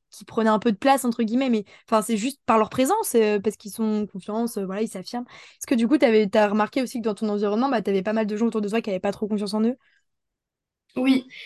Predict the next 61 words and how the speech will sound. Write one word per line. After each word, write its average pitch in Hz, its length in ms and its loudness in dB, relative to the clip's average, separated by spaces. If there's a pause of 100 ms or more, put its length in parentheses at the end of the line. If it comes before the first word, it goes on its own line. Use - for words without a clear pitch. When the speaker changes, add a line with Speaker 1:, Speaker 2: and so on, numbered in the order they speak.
(140)
Speaker 2:
oui, 254 220 4
oui, 269 140 6
totalement, 269 380 -2
parce 247 220 4
que, 240 100 0
euh, 214 360 4
souvent, 277 380 0
on 269 40 -4
s'entoure 240 300 -2
de 247 80 -2
personnes 240 300 -2
qui 247 80 -6
nous 220 120 -2
ressemblent, 277 400 -4 (400)
et, 240 240 6
euh, 214 300 8
et 233 80 2
du 226 160 0
coup, 349 160 6
j'avais 233 240 4
des 214 160 -2
amies 262 160 -2
qui 262 100 -4
avaient 208 220 0 (120)
pas 247 140 -4
trop 254 320 -6
confiance 240 480 -2
en 226 80 4
elles, 277 220 4 (480)
et 226 160 6
c'est 220 100 -6
bien 269 160 2
parce 247 140 0
que 226 60 0
du 208 140 -2
coup, 254 100 -4
on 247 140 2
se 202 80 -2
développe 208 300 4
toutes, - 240 -10
euh, 190 240 2 (460)
enfin, 214 100 2
on 202 60 0
s'est 196 100 -8
toutes 254 160 -2
développées, 240 600 4
ce 302 60 0
qui - 120 -16
fait 262 100 -2
que 269 60 -2
maintenant, 240 360 2
on 240 60 -2
est 214 80 2
le 202 80 -2
même 233 220 2
groupe 240 280 -2
de 233 120 -4
potes, 294 340 -2
mais 240 300 -2
on 220 180 -2
est 202 420 -2